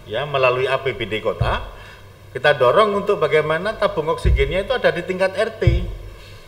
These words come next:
sehingga ini dua lapis, sehingga semuanya bisa bekerja bareng. Ini saya kira ke depan arahnya mesti ke sana. Dan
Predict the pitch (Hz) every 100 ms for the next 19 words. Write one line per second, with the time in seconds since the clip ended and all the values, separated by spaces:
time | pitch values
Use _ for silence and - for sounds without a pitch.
0 | - - 127 185 233 175 147 185 190 -
1 | 170 - - - - - - - - -
2 | - 113 147 180 165 180 202 147 156 127
3 | 143 147 139 127 123 156 131 - - -
4 | - - 135 180 190 175 196 202 185 160
5 | 190 185 160 160 156 180 170 - 147 147
6 | 131 - 101 87 98 165 208 - - -
7 | - - 113 110 101 95